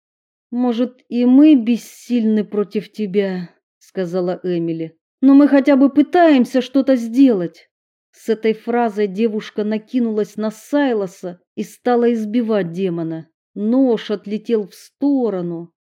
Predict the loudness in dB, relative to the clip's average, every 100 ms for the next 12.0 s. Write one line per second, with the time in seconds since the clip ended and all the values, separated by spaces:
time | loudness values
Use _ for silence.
0 | -8 -2 0 0 -2 -2 -2 -4 -2 -2
1 | -2 -6 -8 -10 -10 -10 -10 _ _ -2
2 | 0 -2 -8 _ -10 -10 -8 -6 -4 -4
3 | -6 -8 -6 -6 -6 -8 -12 -14 _ _
4 | _ _ _ _ -10 -4 0 0 0 0
5 | 0 0 0 -2 -2 -4 -8 _ _ -14
6 | -4 -4 0 0 2 -2 -4 -4 -4 -2
7 | -2 -4 -6 -6 -4 -6 -8 -8 -6 -4
8 | -4 -4 -6 -10 -12 _ -4 -4 -4 -8
9 | -8 -10 -6 -4 -4 -6 -10 -8 -6 -6
10 | -8 -8 -12 -12 -8 -4 -4 -6 -12 -12
11 | -10 -6 -6 -6 -6 -4 -4 -6 -10